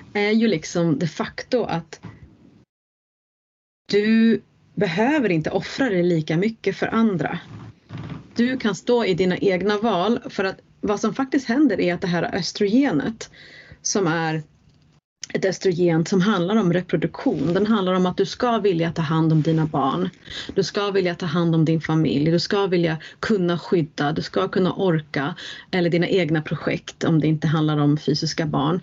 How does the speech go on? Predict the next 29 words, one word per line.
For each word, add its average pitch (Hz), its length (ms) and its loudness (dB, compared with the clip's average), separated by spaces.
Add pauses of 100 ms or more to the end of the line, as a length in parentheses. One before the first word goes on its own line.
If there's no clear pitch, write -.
(240)
Du 180 100 -2
ska 208 360 -2
kunna, 170 320 0
det 180 100 2
är 180 60 0
din 175 160 2
karriär 180 640 0
liksom, 160 300 0
eller 170 140 2
ditt 170 160 0
hem, 180 360 -2
du 180 100 0
ska 208 260 -4
orka, 190 640 -2 (600)
eh, 156 640 0
ta 190 100 -2
hand 214 420 2
om 151 120 4
allt 151 160 0
det - 60 -2
här. 151 220 -2
Alltså 156 280 -2
du 180 100 2
behöver 208 520 0
en 160 120 0
viss 165 240 -4
del 185 280 2
av 160 100 -2
självuppoffrande, 175 1160 -2